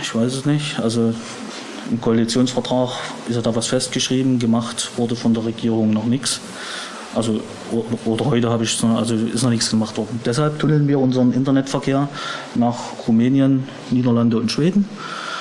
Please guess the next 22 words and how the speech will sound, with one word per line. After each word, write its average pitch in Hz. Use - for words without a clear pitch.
Und 139
jetzt -
haben 135
wir 135
noch 131
einen 123
neuen, 120
äh, 117
zu 120
den 110
Förderverein 113
Freie 110
Netzwerke 110
in 113
Berlin. 104
Dadurch 151
ist -
kein 131
Rückschluss 131
auf 117
den 113
Knoten, 127